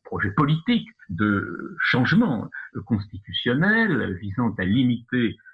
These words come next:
les pouvoirs de l'Assemblée, euh, constituante. Cela s'est passé le vingt et un octobre mille neuf cent quarante-cinq. Et il a été, euh, réélu président du gouvernement provisoire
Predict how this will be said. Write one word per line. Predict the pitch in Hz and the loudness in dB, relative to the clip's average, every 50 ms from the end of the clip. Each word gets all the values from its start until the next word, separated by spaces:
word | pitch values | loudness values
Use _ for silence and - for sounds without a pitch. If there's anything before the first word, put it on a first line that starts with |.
| - _ - | -20 _ -10
les | 90 95 101 98 | -6 -4 -4 -4
pouvoirs | - 110 95 104 113 113 113 107 101 - 80 - | -4 -6 -6 -4 -2 -2 0 -2 -2 -4 -6 -6
de | 101 98 95 | -4 -2 -2
l'Assemblée, | 95 92 92 87 - _ 98 95 87 101 104 101 101 101 90 82 87 | -4 -4 -8 -10 -10 _ -8 -6 -6 -4 -4 -4 -4 -6 -6 -8 -12
euh, | 95 - _ | -18 -18 _
constituante. | - 87 82 - _ - 113 - - 190 208 247 240 233 - | -16 -16 -16 -16 _ -16 -16 -10 -4 -2 -2 0 -2 -2 -6
Cela | - 90 85 - | -10 -12 -12 -12
s'est | - 101 | -16 -20
passé | - - 98 - _ - 110 | -18 -18 -18 -14 _ -8 -8
le | 95 82 80 - - - - - - | -8 -8 -10 -14 -18 -20 -20 -20 -18
vingt | 85 82 - 110 98 101 | -8 -6 -4 -4 -4 -4
et | 104 101 | -4 -2
un | 104 101 101 | -2 0 -2
octobre | 98 98 - - 113 110 110 95 101 92 82 | -2 -4 -4 -2 -2 -2 -2 -2 -2 -2 -2
mille | 87 95 87 87 | -2 -2 -2 -2
neuf | 92 95 - | -4 -4 -6
cent | - - - 90 92 | -8 -6 -6 -6 -4
quarante-cinq. | - 92 90 101 110 120 123 - - 175 185 220 240 233 240 - - - - - - - - | -4 -4 -2 0 0 0 -2 -2 0 2 4 4 4 2 -2 -4 -12 -14 -14 -16 -16 -14 -12
Et | - - 80 82 92 107 85 85 - - | -10 -8 -6 -4 -4 -4 -4 -4 -2 2
il | 135 120 117 123 | 4 4 6 6
a | 123 | 6
été, | 120 113 117 - - 131 123 123 123 113 113 | 4 2 2 2 2 4 4 4 4 4 4
euh, | 101 92 95 101 | 4 4 4 2
réélu | 107 98 117 135 135 127 127 127 123 123 131 131 127 127 120 101 95 92 | 2 2 2 2 4 4 4 4 4 2 0 0 0 0 -2 -4 -6 -6
président | - - 120 101 120 117 120 123 120 113 | -4 -4 -4 -4 -2 -2 -2 -2 -2 -2
du | 98 98 | -2 -2
gouvernement | 98 95 98 98 98 101 104 107 101 | -2 -2 0 0 0 2 2 0 0
provisoire | 98 - - 95 87 101 98 98 - 110 110 107 107 101 90 | -4 -8 -10 -10 -8 -8 -8 -6 -2 -2 0 0 0 0 -2